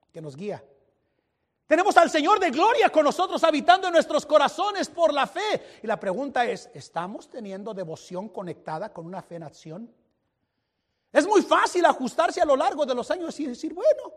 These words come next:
un domingo en la mañana y en la semana escucho música mundana, me voy de vez en cuando a un baile, de vez en cuando me tomo una cervecita", que no hay nada de malo en eso, pastor.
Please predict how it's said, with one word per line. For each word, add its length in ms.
un 120
domingo 400
en 60
la 100
mañana 560
y 200
en 80
la 100
semana 640
escucho 360
música 400
mundana, 640
me 120
voy 180
de 100
vez 220
en 100
cuando 280
a 40
un 140
baile, 800
de 80
vez 180
en 100
cuando 280
me 120
tomo 280
una 180
cervecita", 800
que 120
no 100
hay 100
nada 180
de 100
malo 240
en 80
eso, 300
pastor. 480